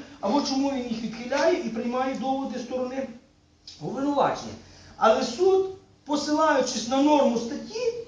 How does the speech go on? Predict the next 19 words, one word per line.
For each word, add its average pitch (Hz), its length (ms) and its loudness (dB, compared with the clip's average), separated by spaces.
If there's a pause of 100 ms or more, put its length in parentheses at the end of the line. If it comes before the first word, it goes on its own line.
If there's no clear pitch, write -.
(340)
яку 269 360 -2
інкримінують 247 640 0
моєму 226 240 6
підзахисному, 196 760 0 (180)
обирає 311 460 4
безальтернативну, 269 1120 0
підкреслюю, 240 600 -2
міру 247 240 -4
запобіжного 226 600 -4
заходу 240 440 -4
за 247 80 -4
відсутності, 285 540 -6
в 220 100 -4
принципі, 277 400 -6
ризику. 185 340 -2 (640)
Ну, 220 80 0
не 285 140 2
може 285 340 4
стаття 294 480 -2